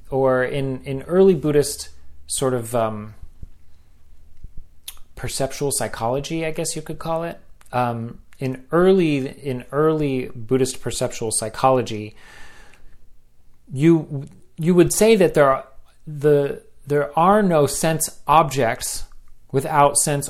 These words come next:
organs to perceive them. There is no object that exists unless it is being perceived to exist.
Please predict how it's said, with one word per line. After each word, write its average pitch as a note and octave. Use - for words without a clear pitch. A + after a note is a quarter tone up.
organs C3
to -
perceive D3
them. A2
There C3+
is G3+
no C#3
object D#3+
that B2+
exists A#2
unless C#3+
it C#3+
is A#2+
being B2+
perceived B2
to G#2
exist. -